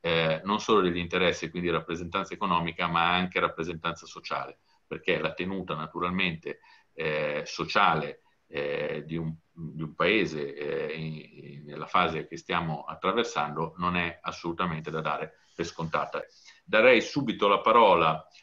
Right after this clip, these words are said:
a, eh, Francesco Linguiti per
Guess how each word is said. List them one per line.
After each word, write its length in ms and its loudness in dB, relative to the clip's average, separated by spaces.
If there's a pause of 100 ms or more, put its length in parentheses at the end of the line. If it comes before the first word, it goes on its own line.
(120)
a, 360 4
eh, 480 2
Francesco 520 0
Linguiti 600 0
per 580 4